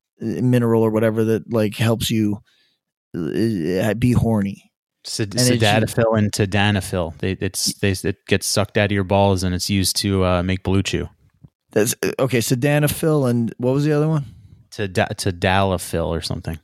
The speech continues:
Speaker 1: Tadalafil. Okay. So every time you watch John Oliver, your tadalafil just dro-, drops. You can't, you can't even get hard.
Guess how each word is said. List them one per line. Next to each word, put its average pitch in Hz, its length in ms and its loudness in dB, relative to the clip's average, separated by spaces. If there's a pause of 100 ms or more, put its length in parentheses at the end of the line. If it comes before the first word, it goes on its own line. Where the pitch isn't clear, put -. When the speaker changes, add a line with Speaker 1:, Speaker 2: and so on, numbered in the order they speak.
(140)
Speaker 1:
Tadalafil. 120 880 0
Okay. 101 220 -2 (320)
So - 180 0
every 147 340 2
time 147 260 2
you 139 100 4
watch 123 380 2
John 117 220 2
Oliver, 113 600 0 (480)
your 117 200 2
tadalafil 117 840 2
just 120 360 -4
dro-, 117 400 -4
drops. - 720 0
You 127 200 0
can't, 135 280 0
you 127 120 2
can't 147 260 0
even 131 180 0
get 113 140 2
hard. 107 460 -2